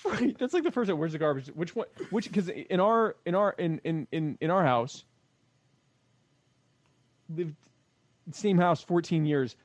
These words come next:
without fail, I'm like, "One of these is the overhead light, and one of these is the garbage <laughs> disposal." And I'll be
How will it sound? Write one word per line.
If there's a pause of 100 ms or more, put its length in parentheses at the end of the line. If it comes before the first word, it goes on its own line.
(140)
without
fail,
I'm
like, (720)
"One
of
these
is
the
overhead
light, (260)
and
one
of
these
is
the
garbage
<laughs>
disposal." (720)
And
I'll
be